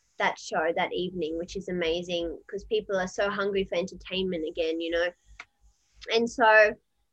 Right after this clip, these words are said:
my auntie, Marissa Burgess, she's the star of that show. She's the main lead. So she sings there. She sings beautiful French songs, and, and it's all a show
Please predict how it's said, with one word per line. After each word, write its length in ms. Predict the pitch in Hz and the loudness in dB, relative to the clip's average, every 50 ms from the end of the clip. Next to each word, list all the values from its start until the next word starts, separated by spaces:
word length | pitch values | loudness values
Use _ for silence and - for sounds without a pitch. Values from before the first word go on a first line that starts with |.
| _ _ _ _ _ _ _ - | _ _ _ _ _ _ _ -2
my 120 | 233 226 | 4 4
auntie, 500 | 220 208 226 240 247 254 247 - - 233 | 6 6 8 6 6 4 4 0 -2 0
Marissa 400 | 220 220 214 214 214 - 240 190 | 2 4 4 2 2 2 -2 0
Burgess, 420 | 185 202 202 202 202 208 202 196 - | 4 4 4 4 4 0 -4 -6 -4
she's 200 | - 220 214 196 - | -4 -4 -4 -4 -6
the 80 | 208 202 | -8 -8
star 360 | - - 233 208 196 202 202 | -6 -2 0 2 4 4 2
of 80 | 196 | 2
that 160 | 202 185 - - | 0 -2 -4 -4
show. 400 | - - 196 180 190 208 247 285 | -8 -6 -2 0 0 2 0 0
She's 360 | 285 - - 226 208 202 190 - - | -2 -6 -6 -8 -8 -8 -8 -8 -2
the 360 | 196 190 185 185 180 175 - - | -2 0 2 2 2 2 0 0
main 300 | 196 196 190 196 196 196 190 | -2 0 0 2 2 2 2
lead. 240 | 196 196 208 226 220 | 2 2 2 0 0
So 140 | - 208 190 | -4 -8 -8
she 200 | 190 - 208 196 | -8 -8 -12 -12
sings 540 | - - - 240 247 277 302 330 320 - - | -12 -2 0 0 0 2 0 -2 -4 -4 -4
there. 320 | 269 262 277 302 320 330 320 | -4 -2 -2 -2 -4 -4 -8
She 140 | - 240 | -10 -14
sings 240 | 233 - 214 214 202 - | -8 -6 -4 -6 -6 -6
beautiful 360 | 220 220 214 214 - 202 202 - - | -6 -4 -2 -2 -2 -4 -10 -8 -2
French 280 | - 214 208 180 180 | -2 -2 -2 -2 -6
songs, 600 | - - - 196 190 196 196 202 202 202 202 202 | -10 -6 -6 -4 -2 0 0 0 0 -2 -2 -2
and, 300 | 190 180 175 175 180 175 - _ _ _ _ _ _ _ - _ _ - - _ _ _ _ - | -2 -2 -2 -2 -4 -6 -8 _ _ _ _ _ _ _ -20 _ _ -20 -20 _ _ _ _ -10
and 380 | - 185 190 190 190 190 185 208 | -6 -4 -2 0 0 0 0 0
it's 140 | 208 - | -2 0
all 260 | - 220 233 233 233 220 | 4 6 8 8 8 6
a 60 | 220 | 4
show 380 | - - 196 185 185 180 185 | 2 0 0 2 2 2 0